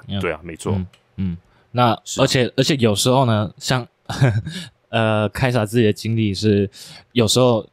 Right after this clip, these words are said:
Speaker 1: 他打双打那段期间，其实都是硬被凑起来的，对不对？
Speaker 2: 啊，是。
Speaker 1: 所以其实可能又有更多不同的变化，对不对？
Speaker 2: 对啊，
Speaker 1: 也就是说，
Speaker 2: 嗯。
Speaker 1: 硬凑起来的时候，他们对双打的理解会是如何？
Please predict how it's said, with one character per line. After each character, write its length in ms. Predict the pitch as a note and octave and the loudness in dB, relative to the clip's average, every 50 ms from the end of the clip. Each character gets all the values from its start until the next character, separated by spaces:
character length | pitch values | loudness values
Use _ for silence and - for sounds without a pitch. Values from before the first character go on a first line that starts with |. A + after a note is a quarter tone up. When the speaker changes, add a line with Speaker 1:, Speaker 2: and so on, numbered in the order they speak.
| _ _ _ _ - | _ _ _ _ -2
Speaker 1:
他 140 | - D#3 | -2 0
打 180 | - - B2+ G2+ | 0 -2 -2 -2
双 180 | - - D3 C#3+ | 0 0 0 2
打 120 | C3 G#2 | 2 2
那 100 | G#2+ A#2+ | 2 2
段 140 | B2 B2+ B2 | 2 2 0
期 160 | - - G2 | -2 -4 -6
间， 120 | F#2+ A2 | -4 -4
其 160 | A2+ - - A2 | -4 -2 -4 -2
实 60 | A2 | 0
都 100 | B2+ A#2+ | 2 0
是 120 | A#2 B2 | 0 0
硬 260 | - - C3 A#2+ G#2+ | -2 -2 0 0 0
被 160 | G2 - A2+ G2 | 0 0 0 0
凑 260 | - - - A2 F2+ | 0 0 0 0 -2
起 200 | - - - - | -4 -6 -10 -12
来 80 | G1+ - - | -16 -20 -20
的， 60 | - G2+ _ _ _ _ _ _ _ _ _ _ - | -20 -20 _ _ _ _ _ _ _ _ _ _ -10
对 100 | - F2+ | -8 -6
不 80 | D#2+ | -4
对？ 20 | - | -4
Speaker 2:
啊， 20 | - | -4
是。 420 | - B2 A2+ F#2 E2+ E2 D2+ - - _ _ - | -4 -2 -4 -4 -4 -6 -10 -14 -18 _ _ -6
Speaker 1:
所 160 | - - C#3 | -4 -2 -2
以 60 | A2+ | -2
其 180 | - - - A2+ | -2 -2 -2 0
实 140 | G#2+ C3 | 0 0
可 100 | A2 A2 B2 | 0 0 0
能 80 | A2 A#2+ | 0 2
又 140 | B2 B2+ B2 | 4 4 4
有 60 | G#2+ | 4
更 160 | G#2 A2+ G#2+ | 2 2 0
多 140 | G#2 G2+ G2+ | 2 0 0
不 140 | F2+ G#2+ F#2+ | 0 -4 -6
同 160 | F#2 F2 E2 | -6 -6 -8
的 60 | F2 | -6
变 200 | - - F#2+ F2 | -4 -4 -4 -4
化， 180 | E2 - D#2+ D2+ - _ _ _ _ _ _ _ | -6 -10 -12 -12 -14 _ _ _ _ _ _ _
对 120 | F2+ E2 | -10 -8
不 60 | D#2+ | -6
对？ 100 | F2 D#2+ D#2 | -8 -6 -2
Speaker 2:
对 120 | - F2+ | -2 0
啊， 20 | |
Speaker 1:
也 40 | E2+ | 2
就 60 | A2+ | 4
是 80 | A2+ A2+ | 4 4
说， 260 | G2 A2+ G2+ G#2 G2+ - | 4 2 2 2 0 -2
Speaker 2:
嗯。 200 | G2 G2 F2 E2 | -4 -4 -2 0
Speaker 1:
硬 140 | A#2 D#3 C#3 | 2 2 4
凑 220 | C3 - D#3 C3+ B2 | 4 4 2 2 2
起 160 | - - A2+ | 0 -2 -2
来 100 | G2 F#2 | -2 0
的 120 | G2 G2 G2 | 0 -2 -2
时 140 | - G#2+ | 0 0
候， 160 | G#2 G#2 G#2+ G#2 | 2 2 2 0
他 140 | - - C3 | 0 -2 -2
们 100 | A#2 A2 | 0 2
对 160 | A2 B2 A#2 | 2 2 2
双 220 | G#2+ - A#2+ A#2 | 2 0 0 0
打 100 | A2 G2+ G2 | 0 2 0
的 60 | F#2 | 0
理 100 | E2+ F#2+ | -2 -4
解 140 | F#2+ F#2 F#2 | -6 -6 -4
会 120 | F#2 G2+ G2 | -2 -2 -2
是 120 | - G2+ | -2 -4
如 220 | F#2 F2 E2+ F2 | -6 -6 -8 -10
何？ 220 | F2+ _ - F2 | -10 _ -14 -14